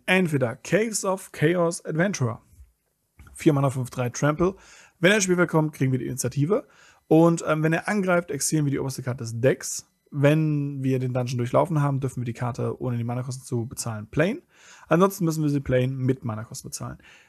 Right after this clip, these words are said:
Sehr, sehr guter Te-, gutes Teil, gerade weil er fünf drei und Trampel hat, macht er richtig, richtig Aua,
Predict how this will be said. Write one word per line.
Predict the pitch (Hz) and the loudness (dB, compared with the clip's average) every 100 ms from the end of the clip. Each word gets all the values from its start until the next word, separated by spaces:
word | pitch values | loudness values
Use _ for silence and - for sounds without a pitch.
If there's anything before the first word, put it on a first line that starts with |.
| _ | _
Sehr, | - - 214 208 | -6 6 8 8
sehr | 196 | 6
guter | 175 165 165 | 6 4 4
Te-, | 175 - 156 | -2 -10 -6
gutes | 151 160 | -4 -2
Teil, | - 160 160 | 4 6 6
gerade | 147 156 147 | 4 4 4
weil | 143 | 2
er | 139 | 0
fünf | - 156 | -4 -8
drei | - 151 | -6 -4
und | 143 127 | -4 -6
Trampel | - 156 170 151 | -4 -4 -2 -2
hat, | 147 - | -4 -4
macht | 147 143 147 | -8 -2 0
er | 127 | 0
richtig, | 131 196 208 170 | 0 -4 -6 -6
richtig | 151 - - | -6 -6 0
Aua, | 151 143 165 | 4 6 4